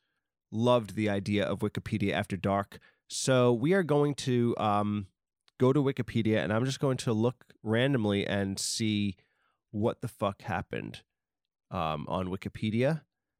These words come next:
because, you know, may-, w-, I'm gonna say we don't need a fucking suggestions. We don't need people to suggest things. Actually, we do. We do need people to suggest things. I, I take that back. I, I want, I, I do want suggestions. I just, um,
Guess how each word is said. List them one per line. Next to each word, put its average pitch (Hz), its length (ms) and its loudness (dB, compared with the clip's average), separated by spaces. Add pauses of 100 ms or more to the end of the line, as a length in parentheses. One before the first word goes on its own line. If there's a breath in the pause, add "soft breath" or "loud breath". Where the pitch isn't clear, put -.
because, 123 760 0 (380)
you 180 80 0
know, 139 220 4 (500)
may-, 143 180 2
w-, - 180 -4 (300)
I'm 175 100 4
gonna 226 100 2
say 170 160 2
we 147 140 4
don't 151 260 2
need 151 180 2
a 113 60 2
fucking 107 360 -4
suggestions. 98 760 -4
We 131 100 2
don't 170 220 4
need 143 320 4 (480 soft breath)
people 127 300 2
to 110 160 0
suggest 110 580 0
things. 95 640 -4
Actually, 170 280 6
we 143 100 4
do. 113 220 2
We 120 180 0
do 151 160 4
need 151 260 2
people 117 220 2
to 110 60 4
suggest 104 380 0
things. - 260 -6
I, 117 340 2
I 123 40 2
take 139 200 -2
that 117 120 0
back. 90 220 0
I, 120 160 2
I 120 100 4
want, 135 260 4 (180)
I, 135 80 4
I 127 240 4
do 135 200 2
want 127 220 4
suggestions. - 580 -2 (240 loud breath)
I 127 120 4
just, 120 320 0
um, 98 360 2